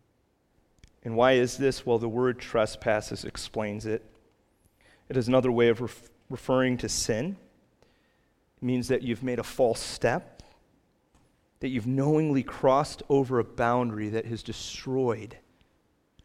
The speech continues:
your relationship to God. Ephesians chapter two, verses one and two, Paul says, "You were dead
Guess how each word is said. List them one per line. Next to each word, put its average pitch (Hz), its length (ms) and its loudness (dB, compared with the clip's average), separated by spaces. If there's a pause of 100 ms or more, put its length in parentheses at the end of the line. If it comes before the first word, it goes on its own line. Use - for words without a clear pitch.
(140)
your 123 160 0
relationship 107 680 -4
to 104 80 -6
God. 101 420 -4 (1300)
Ephesians 123 400 0
chapter 117 320 4
two, 127 680 -4
verses 120 380 -4
one 117 160 0
and 113 100 -4
two, 117 200 -8
Paul 110 260 0
says, 110 380 -2
"You 120 100 -4
were 113 140 -2
dead 117 640 2